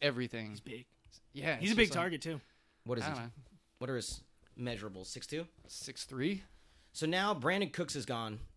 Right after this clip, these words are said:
Speaker 3: and so they lose a hundred and seventeen targets. They got
Speaker 1: Does
Speaker 3: Ted Ginn Junior. Does, does Willie Snead get elevated? Or, I mean, Ted Ginn scored four touchdowns in his last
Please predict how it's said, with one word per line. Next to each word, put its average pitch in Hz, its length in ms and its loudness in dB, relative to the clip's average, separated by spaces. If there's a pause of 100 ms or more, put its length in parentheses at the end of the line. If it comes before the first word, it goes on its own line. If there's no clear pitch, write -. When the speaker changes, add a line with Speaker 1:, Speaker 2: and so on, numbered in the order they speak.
(100)
Speaker 3:
and 131 120 -2
so 139 160 2
they 135 140 2
lose 151 520 4
a 117 80 -6
hundred 160 380 2
and 127 120 0
seventeen 117 500 -2
targets. - 540 -8 (1300)
They 113 100 0
got 160 120 6
Speaker 1:
Does - 100 2
Speaker 3:
Ted 180 200 8
Ginn 190 160 6
Junior. 127 380 4 (720)
Does, 135 280 2 (120)
does 131 300 2 (100)
Willie 156 320 2
Snead 180 460 2
get 185 140 2
elevated? 170 540 2 (140)
Or, 143 480 2
I 151 40 4
mean, 147 120 2
Ted 214 200 4
Ginn 226 200 8
scored 202 240 4
four 202 220 4
touchdowns 202 500 4
in - 20 2
his 160 100 0
last 180 300 2